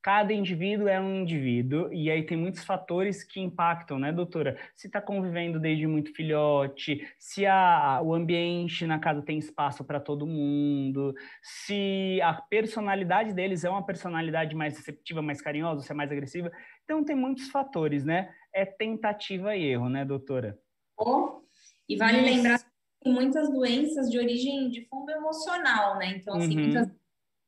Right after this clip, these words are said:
Speaker 2: estresse pelo convívio forçado, entre aspas, se o gato não é um gato muito amigável e é obrigado, sei lá, conviver com um cachorro que fica o tempo inteiro correndo atrás dele, enfim. Então, assim, algumas coisas que geram estresse podem desencadear problemas de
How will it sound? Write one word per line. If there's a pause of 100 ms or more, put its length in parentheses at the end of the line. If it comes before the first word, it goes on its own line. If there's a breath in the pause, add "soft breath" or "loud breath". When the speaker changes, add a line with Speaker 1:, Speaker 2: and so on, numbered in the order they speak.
(280)
Speaker 2:
estresse
pelo
convívio
forçado,
entre
aspas,
se
o
gato
não
é
um
gato
muito
amigável (480 loud breath)
e
é
obrigado,
sei
lá,
conviver
com
um
cachorro
que
fica
o
tempo
inteiro
correndo
atrás
dele,
enfim. (300 loud breath)
Então,
assim,
algumas
coisas
que
geram
estresse
podem
desencadear
problemas
de